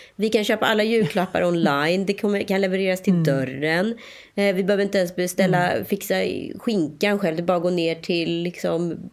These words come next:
Speaker 1: Ica som har de färdiggriljerade. Alltså så här, jul
Speaker 2: Mm.
Speaker 1: har aldrig varit enklare någonsin, tror jag. Alltså, det känns ju
Speaker 2: Nej.
Speaker 1: sjukt typ tjugohundranio och liksom gnälla över julstress.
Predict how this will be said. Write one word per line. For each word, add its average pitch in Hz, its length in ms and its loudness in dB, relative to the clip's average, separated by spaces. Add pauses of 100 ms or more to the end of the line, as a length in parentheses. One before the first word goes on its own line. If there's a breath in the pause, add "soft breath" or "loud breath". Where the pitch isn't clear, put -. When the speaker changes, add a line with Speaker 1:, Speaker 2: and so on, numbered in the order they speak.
(600)
Speaker 1:
Ica 180 540 -2
som 185 140 0
har 170 200 0
de 156 160 -2
färdiggriljerade. 147 800 0 (220 loud breath)
Alltså 247 180 -4
så 226 80 0
här, 185 100 -4 (200 loud breath)
jul 214 540 0
Speaker 2:
Mm. 175 120 4
Speaker 1:
har 202 120 2
aldrig 180 520 0
varit 165 260 0
enklare 147 840 -2 (240)
någonsin, 190 840 0
tror - 200 -6
jag. - 120 -6 (240 soft breath)
Alltså, 202 420 2 (240 loud breath)
det 196 180 -2
känns 175 260 4
ju 175 40 2
Speaker 2:
Nej. 180 80 -2
Speaker 1:
sjukt 294 540 0
typ 165 260 0
tjugohundranio 165 1400 2
och 143 420 -2 (1080 loud breath)
liksom 175 300 -4
gnälla 160 400 2
över 147 160 -2
julstress. 156 1200 -2